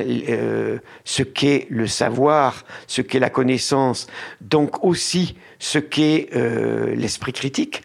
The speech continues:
apprendre à penser par soi-même, être capable de faire la différence entre ce qui est la science et,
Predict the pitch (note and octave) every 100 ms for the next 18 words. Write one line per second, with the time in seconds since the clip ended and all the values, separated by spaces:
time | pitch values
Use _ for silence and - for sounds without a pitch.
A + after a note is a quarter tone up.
0 | - - B2 - C3 A#2+ B2+ A#2+ - C3+
1 | C3 - A#2+ A#2+ B2+ C3 A#2 - - -
2 | - C3+ - C3+ C3 A#2+ A#2 - - C3
3 | C3+ - C3+ C3 A#2+ C3+ B2 - - -
4 | - C3 C3+ C3+ - A#2+ C3 B2 - B2
5 | C3 A#2 - - - A#2+ C#3 - C3+ C#3
6 | C3 A#2+ - - - _ _ B2 C#3 C#3+
7 | -